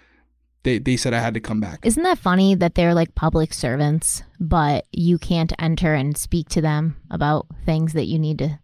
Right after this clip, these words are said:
Speaker 2: speak to them about?
Speaker 1: Yeah. No, I, I was very disappointed in it. You know, it, it's not, it wasn't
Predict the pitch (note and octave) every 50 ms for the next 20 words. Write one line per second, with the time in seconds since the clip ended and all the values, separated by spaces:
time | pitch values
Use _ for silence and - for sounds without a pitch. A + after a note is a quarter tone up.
0 | _ _ - - - E3+ D#3+ - - F3+ D#3+ E3 D#3+ D#3 D#3 D#3 D#3+ D#3+ E3+ F3
1 | - - - C3+ C#3+ C#3+ C#3 C3+ C3 - - - E3 E3+ E3 E3+ F3 F#3 F#3+ -
2 | - E3+ F#3 G3 G#3+ G#3+ F3+ D#3 E3 F3+ F3+ E3+ D#3 E3+ D3+ - D#3 - - D3
3 | C#3+ C3+ B2+ A#2+ A#2 A2 G#2 - - _ D3 C#3+ C3+ C#3 C#3+ C#3 C3+ C3+ C3+ -
4 | - - - - D3 - - D3+ E3 D#3+ E3 D#3 D3 - D3+ D3 F3+ F#3 E3+ F#3
5 | F3+ D#3+ C#3+ C3+ C#3 C3